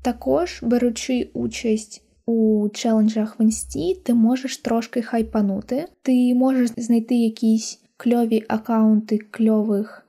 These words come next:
популярних художників, які зараз проводять челенджі, та брати в них участь, і зазвичай вони репостять твої роботи до себе в сторіс, якщо вони кльові.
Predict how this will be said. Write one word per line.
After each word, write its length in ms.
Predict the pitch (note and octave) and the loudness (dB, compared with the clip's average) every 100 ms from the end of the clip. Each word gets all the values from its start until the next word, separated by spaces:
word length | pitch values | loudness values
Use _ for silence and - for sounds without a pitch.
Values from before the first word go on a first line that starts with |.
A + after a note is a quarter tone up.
| _ | _
популярних 640 | A#3 A#3 A3 A3 A3 A3 | -2 2 2 2 2 0
художників, 800 | - A3+ A#3 D#4+ F4+ F4+ - F4+ - _ _ | 0 -2 0 0 -2 -6 -6 -10 -10 _ _
які 300 | C4 A3+ A#3 | -4 -2 0
зараз 340 | A3+ A#3 A3+ A3 | 0 2 0 -2
проводять 560 | - A3 G#3+ G#3+ G#3+ | -2 0 0 0 0
челенджі, 680 | G#3+ A3+ G#3+ G#3+ G#3 G#3+ A3 G#3+ _ | -2 -2 2 2 0 -2 -6 -8 _
та 120 | A#3+ | -2
брати 340 | A3 A#3+ C#4 C4+ | 0 0 0 2
в 40 | |
них 340 | A#3 A#3 - | 2 2 0
участь, 500 | A3 G#3 - F4 - - | -2 -2 -4 -6 -8 -2
і 80 | A#3 | 0
зазвичай 560 | A#3 A3+ A3+ C#4 D#4 | 2 0 -2 -2 0
вони 340 | C#4 B3+ B3+ A3+ | 2 2 4 2
репостять 520 | A3 B3+ B3+ - G#3+ | 0 0 -2 -2 -6
твої 320 | - G#3 G#3 | -2 0 2
роботи 680 | G#3 G#3+ A3+ A#3 A3+ G#3 A3 - _ _ | 0 -2 -2 -2 -2 -4 -6 -12 _ _
до 120 | A3 | 0
себе 280 | A3 A3+ G3+ | 2 0 0
в 80 | G#3 | -2
сторіс, 480 | - D4+ E4 D4 - | -2 0 0 -2 -4
якщо 280 | G#3+ A#3+ | -4 -2
вони 260 | A3 A3 G#3+ | 2 4 2
кльові. 480 | G#3+ G#3+ G3+ G3 | 2 2 2 0